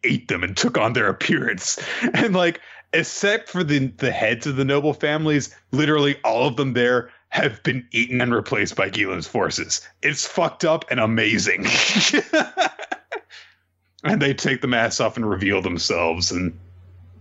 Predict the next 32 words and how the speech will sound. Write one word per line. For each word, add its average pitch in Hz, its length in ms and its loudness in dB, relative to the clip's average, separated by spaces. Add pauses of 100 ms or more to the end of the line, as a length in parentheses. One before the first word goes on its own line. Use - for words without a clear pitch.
(800)
and 143 140 0
so 151 160 2
Gillen's 139 300 2
like, 135 160 0
"We're 139 120 2
here 147 180 2
to 139 60 0
take 139 220 0
our 135 160 2
revenge." 139 400 0
And 117 80 -2
he 104 60 -4
picks 135 300 -4
up 123 100 -2
the 123 100 0
demon 127 300 2
lord 127 240 2
that 120 60 -4
just 110 180 -2
got 117 160 -2
stabbed 135 240 0
through 139 80 -4
the 113 120 -4
head 143 200 0
and 127 120 -2
starts - 320 -2 (140)
biting 120 320 0
into 123 320 0
him. 123 80 2
And 117 80 4
he's 107 60 4
like, 95 100 2